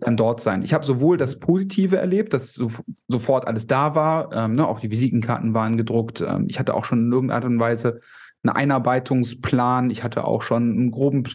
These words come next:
Speaker 1: Playbook, also so ein, so eine Art Skript, was wir dann überhaupt machen, wie wir dann eben halt vorgehen. Ich habe aber auch das komplette Gegenteil erlebt. Das ist wirklich nur Karre, Laptop und Handy mit Datenvolumen dann dementsprechend war. Und dann, jetzt mach mal.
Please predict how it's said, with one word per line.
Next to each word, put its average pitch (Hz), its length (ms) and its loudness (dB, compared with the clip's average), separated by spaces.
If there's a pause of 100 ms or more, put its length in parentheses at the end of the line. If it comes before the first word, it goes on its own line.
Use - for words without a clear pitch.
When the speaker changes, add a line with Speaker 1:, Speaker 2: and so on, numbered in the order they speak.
Speaker 1:
Playbook, 143 460 0
also 113 200 -4
so 101 80 -2
ein, - 300 -2
so - 60 -4
eine 104 160 0
Art 113 160 -2
Skript, 139 400 0
was 113 180 0
wir 123 60 0
dann 123 120 0
überhaupt 123 300 0
machen, 120 320 0
wie 123 100 0
wir 117 80 2
dann 113 120 0
eben 117 180 0
halt 117 100 0
vorgehen. 170 560 0 (360)
Ich - 60 0
habe 143 120 2
aber 131 80 2
auch 127 140 0
das 123 120 -8
komplette 127 400 0
Gegenteil 165 480 2
erlebt. 180 400 0 (380)
Das 113 160 -2
ist 120 100 0
wirklich 147 360 2
nur 147 400 2
Karre, 143 280 0
Laptop 131 540 0 (480)
und 123 440 -2 (220)
Handy 143 280 2
mit 123 160 0
Datenvolumen 175 560 2
dann 170 100 2
dementsprechend 170 560 0
war. 185 320 0 (840)
Und 131 140 4
dann, 135 440 -2 (140)
jetzt 127 180 0
mach 123 140 2
mal. 113 320 -2